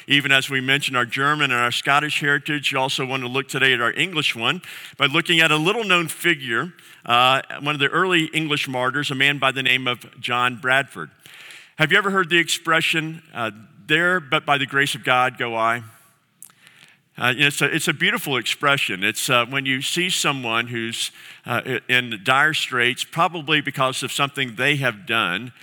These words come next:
uh, that was foolish or sinful, and you look at them, and, uh, instead of looking at them on judgment, you're going, "You know,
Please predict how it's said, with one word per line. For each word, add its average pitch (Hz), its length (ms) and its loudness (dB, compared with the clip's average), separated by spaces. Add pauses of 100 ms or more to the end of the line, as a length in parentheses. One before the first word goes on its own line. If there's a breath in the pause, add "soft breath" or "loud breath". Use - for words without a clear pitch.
(240 loud breath)
uh, 113 140 2
that 123 240 2
was 113 160 -6
foolish 160 640 -2
or 107 100 -6
sinful, 117 640 -4 (380 loud breath)
and 123 120 2
you 139 80 2
look 170 280 2
at 147 100 -2
them, 131 460 0
and, 131 320 2
uh, 123 120 4
instead 135 300 0
of 233 80 -4
looking 165 320 -2
at 135 140 -2
them 139 200 2
on 127 140 -2
judgment, 139 480 0
you're 117 80 -4
going, 131 220 0
"You 160 80 0
know, 196 200 4